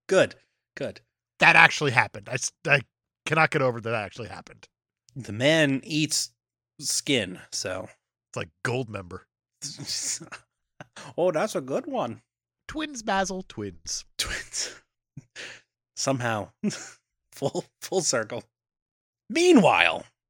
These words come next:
Speaker 1: Savrin objects to Parker making business decisions for Facebook and freezes the company's bank account in the resulting dispute.
Speaker 2: It's not really a dispute.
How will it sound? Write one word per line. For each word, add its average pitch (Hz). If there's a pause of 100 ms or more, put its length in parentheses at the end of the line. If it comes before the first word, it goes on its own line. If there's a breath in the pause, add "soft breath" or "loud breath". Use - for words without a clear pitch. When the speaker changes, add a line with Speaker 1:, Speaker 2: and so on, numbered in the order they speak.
(200)
Speaker 1:
Savrin 170
objects 135
to 151
Parker 139 (360)
making 151
business 127
decisions 117
for 120
Facebook 107
and 113
freezes 190
the 160
company's 131
bank 110
account 98 (320)
in 127
the 104
resulting 107
dispute. - (400)
Speaker 2:
It's -
not 220
really 285
a 202
dispute. 175